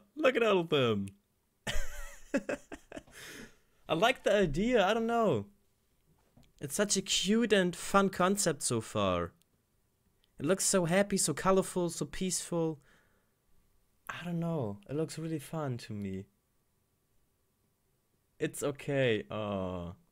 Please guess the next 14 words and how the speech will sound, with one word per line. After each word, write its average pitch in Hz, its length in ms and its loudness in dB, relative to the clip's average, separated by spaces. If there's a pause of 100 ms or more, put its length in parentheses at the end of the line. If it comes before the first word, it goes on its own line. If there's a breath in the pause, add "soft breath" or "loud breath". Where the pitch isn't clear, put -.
(120)
that 165 100 -8
is 139 200 -8
cute. 104 680 -8 (340)
That 117 140 -2
one 110 180 -2
right 98 200 -2
here 98 120 -6
is 95 80 -10
really 95 160 -6
cute, 95 240 -10
the 95 80 -10
chair 87 320 -6
there. 87 300 -8 (1200 soft breath)
Okay. 95 420 -2